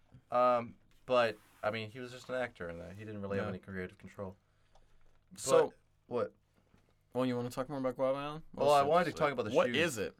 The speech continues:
Speaker 1: Gua-
Speaker 2: Oh, the shoes?
Speaker 1: Well, Guava Island is a film they made in, uh, in Cuba.
Speaker 2: In Cuba, yeah.
Speaker 1: And we've seen, like, video of that shit, and we've been there, and that was cool.
Speaker 2: Yeah, it was cool. Cuba
Speaker 1: Um,
Speaker 2: was kind of a vibe.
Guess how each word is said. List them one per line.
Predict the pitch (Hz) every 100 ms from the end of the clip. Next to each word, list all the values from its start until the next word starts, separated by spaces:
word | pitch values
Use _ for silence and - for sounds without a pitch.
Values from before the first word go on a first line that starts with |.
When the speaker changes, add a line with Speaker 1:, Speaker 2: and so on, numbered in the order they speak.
| - _ _ _
Speaker 1:
Gua- | - 151
Speaker 2:
Oh, | 120
the | 104
shoes? | - 104 135 165 - -
Speaker 1:
Well, | 143 180 165 -
Guava | 160 175
Island | 175 170 165
is | 143
a | 127
film | - 156 151 139 -
they | 117 127 123 123 120
made | 117 123 123
in, | 120 120
uh, | 117 117 113 113
in | 123 117
Cuba. | - 170 131 85
Speaker 2:
In | 110
Cuba, | 135 127 87
yeah. | 107 98 90 120
Speaker 1:
And | 117
we've | 131
seen, | - 139 131 123
like, | 117 104
video | 117 123 90
of | 90 87
that |
shit, | 92 95 92 -
and | 98
we've | 101 104 -
been | 110 101
there, | 87 90
and | 101
that | 104
was | 98
cool. | - 92 92 -
Speaker 2:
Yeah, | 135 123
it | 107
was | 113
cool. | - 104
Cuba | 110 110
Speaker 1:
Um, | 110
Speaker 2:
was | 107
kind | - 101
of |
a | 98 101
vibe. | 98